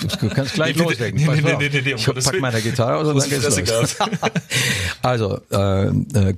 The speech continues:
Speaker 1: Peter Keller, Gitarrist in der Band,
Speaker 2: Ja.
Speaker 1: ähm, der hat mich auf Jennifer, äh, aufmerksam gemacht, hat gesagt, das wäre jemand, mit dem man zusammenarbeiten sollte.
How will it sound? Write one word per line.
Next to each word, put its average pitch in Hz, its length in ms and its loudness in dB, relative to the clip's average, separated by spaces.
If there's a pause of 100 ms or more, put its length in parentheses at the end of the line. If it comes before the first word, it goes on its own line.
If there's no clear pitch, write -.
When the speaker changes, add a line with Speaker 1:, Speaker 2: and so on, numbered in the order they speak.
Speaker 1:
Peter 135 240 0
Keller, 139 480 0 (260)
Gitarrist 113 460 2
in 113 80 4
der 98 80 4
Band, 120 500 2 (140)
Speaker 2:
Ja. 101 200 4
Speaker 1:
ähm, 101 200 2 (360)
der 127 160 4
hat 120 140 2
mich - 340 -2
auf 87 400 -2
Jennifer, 92 560 2 (560)
äh, 95 40 4
aufmerksam 104 720 0
gemacht, 98 260 2
hat 107 140 2
gesagt, 98 380 2
das 95 200 0
wäre 101 100 2
jemand, 110 340 2
mit 98 120 2
dem 98 140 4
man 90 220 2 (680)
zusammenarbeiten 95 880 2 (140)
sollte. 117 680 2